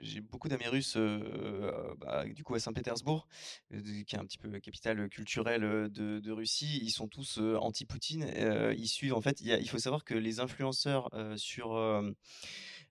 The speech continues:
euh, sur YouTube notamment, russes, je veux dire, comme, euh, qui, qui ont beaucoup de succès, qui ont vraiment des, des millions, des millions d'abonnés, comme Vdout ou, euh, Varlamov, euh, ils sont, euh, très, très suivis par les jeunes, par les jeunes. Euh, il y a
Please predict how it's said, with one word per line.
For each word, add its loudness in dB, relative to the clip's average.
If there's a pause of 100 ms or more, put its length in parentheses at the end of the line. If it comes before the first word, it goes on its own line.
(120)
euh, 8
sur 2
YouTube 0
notamment, 4 (720)
russes, 2
je -6
veux 2
dire, 2 (120)
comme, 0
euh, 0
qui, -8
qui -2
ont 0
beaucoup -4
de -6
succès, 4
qui -6
ont -6
vraiment -2
des, -2
des -4
millions, 0
des -4
millions -2
d'abonnés, 4
comme 2
Vdout -2
ou, -2
euh, 2
Varlamov, 0 (540)
euh, 8
ils 0
sont, 0
euh, -2
très, 2
très 0
suivis -2
par 0
les 0
jeunes, 2 (140)
par 0
les 0
jeunes. 4 (640)
Euh, 8
il 0
y 4
a 4